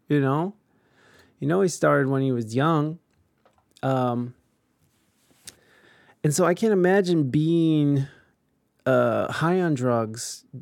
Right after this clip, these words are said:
especially those kind of drugs, for so long. You know, your body can only take so much. And, uh, I,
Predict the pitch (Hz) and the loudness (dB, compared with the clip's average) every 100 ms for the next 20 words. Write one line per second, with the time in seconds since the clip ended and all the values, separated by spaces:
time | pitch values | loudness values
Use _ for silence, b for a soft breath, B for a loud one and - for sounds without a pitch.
0 | - - 190 185 143 151 170 160 139 117 | -14 -2 0 2 2 2 0 -2 -2 -2
1 | 117 110 127 - 120 120 - - 147 131 | -4 -4 -6 -12 -12 -10 -6 0 2 2
2 | 127 143 101 95 120 _ _ _ _ - | 0 -4 -8 -12 -18 _ _ _ _ -10
3 | 135 123 135 143 147 156 160 156 143 127 | -6 -4 -2 -2 0 0 -2 -2 -2 -2
4 | 123 - 139 - - 101 104 143 98 - | -4 0 0 -2 -6 -4 -2 0 -2 -4
5 | - - B B B B B B 147 123 | -12 -20 B B B B B B -8 -4
6 | 117 117 110 101 - 117 | -2 -2 -2 -4 -4 -4